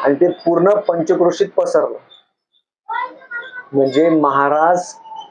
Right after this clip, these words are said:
काहीही करू शकता, फक्त आपला श्रद्धा आणि विश्वास पाहिजे.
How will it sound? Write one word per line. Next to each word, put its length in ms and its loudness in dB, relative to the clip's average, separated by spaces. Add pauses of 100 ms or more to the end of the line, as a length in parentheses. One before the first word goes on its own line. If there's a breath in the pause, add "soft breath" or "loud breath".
(160)
काहीही 480 2
करू 260 2
शकता, 400 0
फक्त 180 0
आपला 240 2
श्रद्धा 380 2
आणि 160 2
विश्वास 400 0
पाहिजे. 420 -2